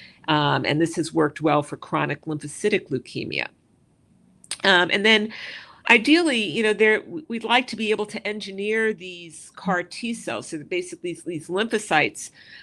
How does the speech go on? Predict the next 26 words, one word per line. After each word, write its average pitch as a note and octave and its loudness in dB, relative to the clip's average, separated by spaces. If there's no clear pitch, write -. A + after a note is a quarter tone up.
um, F3+ 6
and F3 -2
be A3 0
able A#3+ 2
to F#3 -2
have F#3+ -2
more F#3+ -2
of E3 -6
a, D#3 -2
um, D3 -4
generic F#3 0
engineering C3+ -10
of C3+ -6
these A#2+ -10
T C3+ -4
cells - -4
so E3+ -8
that D3 2
we D#3 0
can D#3+ -8
kind E3+ -2
of D3+ -4
take - -4
off D#3+ 2
the D#3+ -2
shelf, - 0